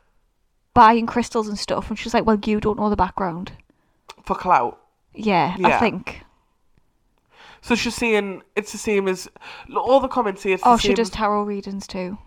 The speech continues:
Speaker 2: Obviously.
Speaker 1: On her Instagram.
Speaker 2: How much?
Speaker 1: I'm gonna have a look. <laughs> Oh, she does tarot readings.
Speaker 2: 'Cause I don't think people cash in on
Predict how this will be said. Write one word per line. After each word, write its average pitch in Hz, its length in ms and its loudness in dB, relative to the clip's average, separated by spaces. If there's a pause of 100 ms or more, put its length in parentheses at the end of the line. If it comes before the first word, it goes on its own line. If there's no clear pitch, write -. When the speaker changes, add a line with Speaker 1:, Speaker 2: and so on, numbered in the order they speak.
(220)
Speaker 2:
Obviously. 151 640 0 (300)
Speaker 1:
On 220 80 -2
her 214 80 -2
Instagram. 196 680 -8 (1080)
Speaker 2:
How 208 160 6
much? 190 380 0 (640)
Speaker 1:
I'm 240 120 4
gonna 233 180 6
have 285 160 4
a - 520 4
look. 277 120 4
<laughs> - 40 -20
Oh, 202 120 8
she 208 140 -8
does 196 120 -16
tarot 196 220 -6
readings. 240 360 -6
Speaker 2:
'Cause 226 140 4
I 220 60 10
don't 226 240 4
think 214 160 0
people 196 180 2
cash 185 340 8
in 214 140 4
on 190 240 2